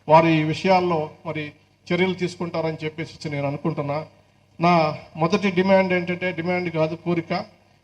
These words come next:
ప్రస్తుతం తక్షణమే మనం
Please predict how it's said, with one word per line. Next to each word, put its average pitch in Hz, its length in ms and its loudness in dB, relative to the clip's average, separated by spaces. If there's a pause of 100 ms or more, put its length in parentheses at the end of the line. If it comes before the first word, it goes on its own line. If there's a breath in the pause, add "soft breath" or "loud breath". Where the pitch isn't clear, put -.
(380)
ప్రస్తుతం 180 540 -4 (260)
తక్షణమే 202 640 -2 (200)
మనం 160 340 -4